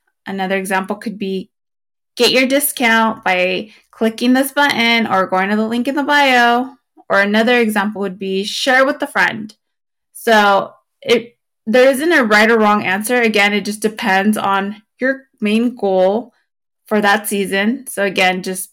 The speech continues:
be really familiar what the goal is, and then that's how you'll determine what type of call to action to include in any of your posts. The next thing that you should really understand about social media is that as a social media manager, you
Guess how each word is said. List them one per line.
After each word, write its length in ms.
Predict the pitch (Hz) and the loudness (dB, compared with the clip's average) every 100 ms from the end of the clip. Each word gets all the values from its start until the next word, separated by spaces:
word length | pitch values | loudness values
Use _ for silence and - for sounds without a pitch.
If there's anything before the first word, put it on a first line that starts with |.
| _ | _
be 180 | 208 208 | -2 0
really 240 | 208 202 247 | 2 2 0
familiar 480 | 269 254 233 233 | 0 0 0 0
what 200 | 233 220 | 0 -2
the 60 | 226 | -4
goal 300 | 214 208 208 | -2 0 0
is, 420 | 180 180 214 214 _ _ _ _ | 0 0 -2 -8 _ _ _ _
and 180 | - 214 | -2 0
then 160 | 202 196 | 0 0
that's 220 | 190 190 | -2 -4
how 100 | 190 | -6
you'll 240 | 190 196 - | -4 -6 -6
determine 640 | 220 220 185 180 185 185 | -6 -4 -6 -6 -4 -8
what 280 | 190 180 185 | -10 -8 -8
type 220 | 180 202 | -8 -16
of 100 | 180 | -16
call 200 | - 202 | -8 -8
to 120 | 202 - | -8 -8
action 480 | 175 - - 185 | -8 -10 -14 -14
to 160 | 190 190 | -14 -12
include 400 | 185 - 185 180 | -12 -8 -8 -6
in 160 | 180 - | -8 -8
any 300 | 185 180 175 | -8 -8 -10
of 100 | - | -12
your 120 | - | -14
posts. 600 | - - - - - - _ _ _ - | -16 -16 -16 -14 -14 -18 _ _ _ -8
The 80 | 254 | 0
next 260 | 320 508 - | 0 0 -2
thing 320 | 226 220 208 | 0 2 2
that 140 | 190 | 0
you 100 | 196 | -4
should 400 | 208 - 180 - - _ - | -8 -8 -10 -12 -20 _ -8
really 320 | 202 220 208 | 0 2 2
understand 420 | 185 202 196 190 | 0 -4 -6 -6
about 220 | 185 180 | -6 -8
social 320 | - 190 - 180 | -8 -12 -10 -8
media 480 | 180 180 185 196 - | -6 -4 -2 -2 -2
is 260 | 196 190 | -6 -2
that 440 | 180 180 175 - - _ _ _ - | 0 2 0 -2 -12 _ _ _ -4
as 180 | 208 208 | 0 4
a 80 | 220 | 2
social 360 | 220 240 311 | 2 0 0
media 280 | 349 311 302 | -2 0 0
manager, 760 | 233 190 202 214 254 294 320 339 - - | 2 2 0 0 2 2 0 -4 -20 -16
you 640 | 196 214 254 311 339 339 | -4 0 2 2 0 -2